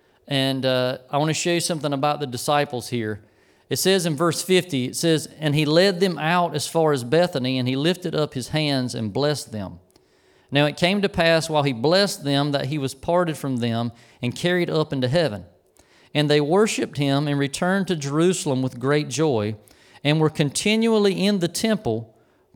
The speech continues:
praising and blessing God." Amen. Now, read that last one again. "And they were continually in the temple, praising and blessing God."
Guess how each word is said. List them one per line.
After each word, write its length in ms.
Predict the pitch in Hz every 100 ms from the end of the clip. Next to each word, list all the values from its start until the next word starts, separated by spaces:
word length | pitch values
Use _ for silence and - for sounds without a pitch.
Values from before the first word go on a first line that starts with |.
| _ _ _ _ _
praising 640 | - 190 202 208 196 208
and 200 | 165 151
blessing 760 | 135 165 180 - 165 160 143 117
God." 500 | 139 120 110 107 104 - _ -
Amen. 440 | 123 113 95 90 - _ _ _ _ _ _ _ _
Now, 240 | 131 160 156
read 280 | 151 170
that 160 | 156 156
last 240 | 160 160
one 100 | 170
again. 160 | 151 120
"And 180 | 131 135
they 120 | 165
were 140 | 156
continually 920 | 147 147 127 - 208 226 226 214 202 185
in 140 | 190
the 80 | 175
temple, 400 | - 160 - 135
praising 440 | - 165 175 151
and 140 | 151 139
blessing 400 | 151 151 143 127
God." 240 | 123 110